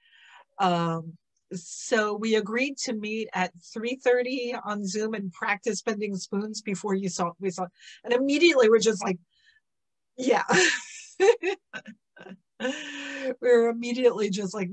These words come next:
mangling the cutlery because our energy together got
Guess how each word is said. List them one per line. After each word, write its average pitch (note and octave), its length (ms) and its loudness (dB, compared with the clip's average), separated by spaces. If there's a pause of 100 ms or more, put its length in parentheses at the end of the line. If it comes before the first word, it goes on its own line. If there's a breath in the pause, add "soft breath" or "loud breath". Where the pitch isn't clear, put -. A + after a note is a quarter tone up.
mangling G3+ 600 -4
the G3 120 -4
cutlery F#3 640 0
because F#3+ 400 -6
our G3+ 160 0
energy G#3+ 480 -2
together G3 640 0
got G3 240 -2